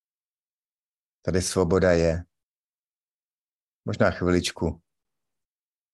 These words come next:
zvolnit ten úprk za dalším aby, za dalším musím a jen si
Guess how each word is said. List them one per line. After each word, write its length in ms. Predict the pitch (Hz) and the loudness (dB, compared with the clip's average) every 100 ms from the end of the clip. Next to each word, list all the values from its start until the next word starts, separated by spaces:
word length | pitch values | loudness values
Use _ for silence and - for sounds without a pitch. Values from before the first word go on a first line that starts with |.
| _ _ _ _ _ - | _ _ _ _ _ -10
zvolnit 640 | 95 92 101 104 92 82 | -4 0 2 4 2 0
ten 200 | 90 82 - | -2 -4 2
úprk 460 | 110 - 90 87 - - _ | 0 2 -4 -4 -10 -20 _
za 200 | - 82 | -6 -2
dalším 600 | 82 87 95 92 - 95 92 | 0 2 2 0 -4 -8 -4
aby, 400 | 90 82 85 87 - _ _ _ _ - | -4 -2 -4 -4 -10 _ _ _ _ -16
za 320 | 78 78 71 _ _ _ _ - | -6 -6 -6 _ _ _ _ -4
dalším 460 | 95 95 90 - 87 | 2 2 0 -2 0
musím 840 | 90 95 104 - 90 87 107 139 _ _ _ _ - _ _ _ _ _ _ _ _ _ _ _ | 0 0 -2 -4 -2 -2 -2 -4 _ _ _ _ -20 _ _ _ _ _ _ _ _ _ _ _
a 60 | 127 | 2
jen 200 | 170 156 | 2 2
si 380 | - 107 90 | 0 0 0